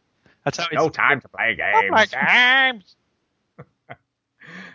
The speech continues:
Speaker 2: So yeah, so yeah, very good. Yeah, I was very interested, and uh,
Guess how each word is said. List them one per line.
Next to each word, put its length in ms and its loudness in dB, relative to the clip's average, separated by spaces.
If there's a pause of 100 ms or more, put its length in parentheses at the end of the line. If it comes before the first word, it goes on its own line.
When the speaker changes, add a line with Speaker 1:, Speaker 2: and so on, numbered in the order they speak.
(200)
Speaker 2:
So 280 2
yeah, 380 4
so 320 2
yeah, 300 2
very 520 0
good. 260 0
Yeah, 180 0
I 40 -2
was 100 -8
very 340 0
interested, 640 -6
and 280 -2
uh, 200 4